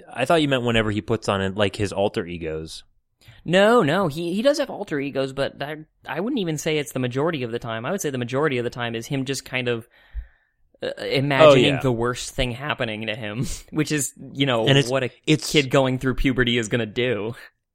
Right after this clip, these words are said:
Speaker 1: And that's great. It's always worse than what actually happens.
Speaker 2: Not always,
Speaker 1: But, but
Speaker 2: by the
Speaker 1: knowing
Speaker 2: way.
Speaker 1: that doesn't make it go away.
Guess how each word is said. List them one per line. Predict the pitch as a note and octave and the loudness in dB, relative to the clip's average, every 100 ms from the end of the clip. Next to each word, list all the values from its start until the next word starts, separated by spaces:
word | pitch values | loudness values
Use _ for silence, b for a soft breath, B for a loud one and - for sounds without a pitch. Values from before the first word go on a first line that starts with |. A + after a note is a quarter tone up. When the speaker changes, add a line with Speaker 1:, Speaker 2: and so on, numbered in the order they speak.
| _ _ _ | _ _ _
Speaker 1:
And | D#3+ | 0
that's | F3 F3 | 2 0
great. | C#3 D#3+ E3+ F#2+ | -2 0 0 -2
It's | A2+ G#2+ - | -4 -4 2
always | C3 C3+ D3 C3+ | 4 4 2 0
worse | A2 G#2 A#2+ G#2+ - | -2 0 0 -2 -6
than | G#2 G2+ F#2+ | -6 -4 -4
what | F#2+ - | -4 -4
actually | F#2+ - - C#3 C#3+ | -6 -6 -6 -6 -4
happens. | C#3+ D3 - G3 G#3 - - | -4 -4 -4 -8 -8 -12 -4
Speaker 2:
Not | - G3 C4 | 2 4 4
always, | E3 F#3 C#3 G2 A#2 | 4 4 4 0 2
Speaker 1:
But, | C3+ B2+ - A#2+ - _ - | 2 2 -8 -16 -16 _ 0
but | C#3 | 6
Speaker 2:
by | C3+ | 6
the | B2 | 6
Speaker 1:
knowing | B2+ A#2 | 6 4
Speaker 2:
way. | A2 | 4
Speaker 1:
that | A2 G#2 | 2 2
doesn't | - A2+ A#2+ A2+ | 0 0 0 2
make | G#2+ G#2+ | 2 4
it | G#2+ G#2 - | 0 0 -4
go | G#2 G2 | 0 2
away. | F2+ F2+ E2+ D2+ D2+ | 4 2 0 -4 -12